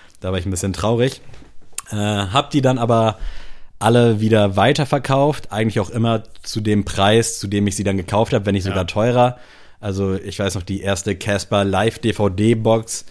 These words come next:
Speaker 1: die hat, glaub ich, vierzig gekostet, hab ich für achtzig, neunzig Euro dann verkauft und so weiter.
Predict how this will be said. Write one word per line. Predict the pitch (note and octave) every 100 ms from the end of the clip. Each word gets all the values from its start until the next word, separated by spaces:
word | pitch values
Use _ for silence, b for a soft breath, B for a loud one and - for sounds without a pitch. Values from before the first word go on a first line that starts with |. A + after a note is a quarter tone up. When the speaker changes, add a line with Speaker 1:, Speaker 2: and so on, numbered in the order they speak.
| b b b -
Speaker 1:
die | F#2+
hat, | F#2+
glaub | G2
ich, | F#2
vierzig | G#2+ G#2 G2
gekostet, | F2+ G2 F#2+
hab | F#2
ich | F#2
für | - F#2 F#2+ -
achtzig, | G2+ - G2
neunzig | F#2+ F#2 E2+
Euro | G2+ A2
dann | G#2 G#2 G2+ - -
verkauft | G2+ - G2+ G2+ -
und | G#2
so | G2
weiter. | G2 G2 G2